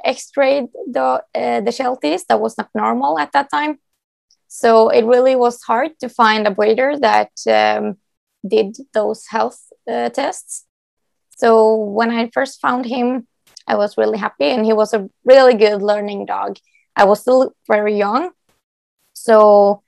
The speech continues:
he was not super crazy or super fast, but just did what I <laughs> asked him to do. Of course, he was stubborn in his way, but not the fastest one. So,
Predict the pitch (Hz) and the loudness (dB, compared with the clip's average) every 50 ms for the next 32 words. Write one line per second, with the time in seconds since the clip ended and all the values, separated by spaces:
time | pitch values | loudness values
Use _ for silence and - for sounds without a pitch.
0 | _ _ _ _ 254 254 233 247 240 240 226 214 214 202 _ _ - - - 302 | _ _ _ _ 2 4 4 4 0 0 -2 -2 -2 -2 _ _ -20 -8 -8 -4
1 | 302 - - 302 - 302 294 285 285 - 285 285 277 277 277 285 277 - - 226 | -2 -2 -4 0 2 4 4 4 2 -2 -4 -2 -2 -2 -2 -2 -2 -2 -4 -4
2 | 226 233 - - 269 233 - 269 254 - - 277 262 254 262 254 254 254 - - | -6 -8 -6 -8 -8 -2 -2 -2 -4 -2 -2 0 2 2 2 2 0 -2 -6 -16
3 | _ _ 220 220 202 - - - _ _ _ _ _ _ _ _ - 226 226 - | _ _ 2 2 2 0 -12 -20 _ _ _ _ _ _ _ _ -4 -4 -4 -4
4 | _ - - _ _ _ _ - 233 196 214 214 220 202 220 220 220 220 - 220 | _ -20 -20 _ _ _ _ -12 -6 -2 -2 0 4 4 4 6 6 4 4 2
5 | 208 - - _ _ _ _ _ _ _ - 233 - 226 - _ - 294 285 294 | 0 -4 -12 _ _ _ _ _ _ _ -2 -2 -2 -2 -6 _ -4 -4 -4 -4
6 | 285 294 254 247 294 302 311 330 320 - - 247 - - _ 220 214 214 - - | -6 -6 -4 -2 0 2 2 2 0 -2 -4 -4 -4 0 _ 2 2 2 2 -4
7 | 208 196 196 185 - - - - 196 190 208 220 214 208 214 208 208 214 233 226 | -4 -4 -6 -8 -8 -10 -6 -6 -4 -2 -2 -2 -2 -2 -2 -2 -2 -2 -4 -4
8 | 233 - 226 233 233 233 240 226 202 220 214 196 - - _ _ _ _ _ _ | -4 0 2 2 4 4 2 2 4 2 2 2 -2 -14 _ _ _ _ _ _
9 | _ _ _ _ _ _ _ - _ - 214 214 208 208 - 220 - - 214 208 | _ _ _ _ _ _ _ -20 _ -2 0 0 0 0 -2 -8 -4 -2 -2 -2
10 | - - - 220 - - 214 214 214 226 214 202 - - 226 226 220 220 - - | -2 -2 -6 -6 -4 -2 -2 0 0 0 -2 -4 -2 0 4 4 4 4 2 -2